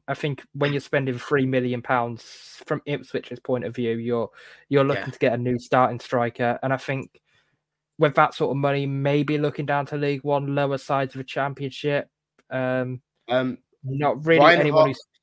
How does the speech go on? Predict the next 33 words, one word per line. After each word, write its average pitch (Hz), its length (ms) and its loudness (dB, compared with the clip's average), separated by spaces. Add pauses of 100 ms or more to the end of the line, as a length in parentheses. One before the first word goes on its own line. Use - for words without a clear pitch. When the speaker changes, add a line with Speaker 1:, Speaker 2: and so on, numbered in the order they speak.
(120)
Speaker 2:
yeah. 98 120 -10 (500)
So - 160 0
I 135 40 2
was 135 100 -4
saying 127 180 0
Ryan 143 220 6
Hardy 156 460 6 (580)
from 135 120 -12
Plymouth. 160 380 0 (1120)
Maybe. 135 120 0
Speaker 1:
I 151 140 8
was 165 140 4
thinking 165 420 -2
more 147 400 2
Colby 135 400 2
Bishop 123 560 -4
from 120 160 -12
Portsmouth. - 800 -6 (340)
We 131 80 0
Speaker 2:
Yeah, 147 220 6
Speaker 1:
know 143 60 6
Speaker 2:
I 151 80 4
don't 160 180 4
Speaker 1:
a - 20 -4
Speaker 2:
th-, 131 140 -2
Speaker 1:
lot 131 240 0
of 123 100 -8 (1120)
Speaker 2:
don't 135 180 -10
think 139 140 -10
you'll 131 100 -4
sell 135 240 -2
him 117 140 -4
though. 110 160 -10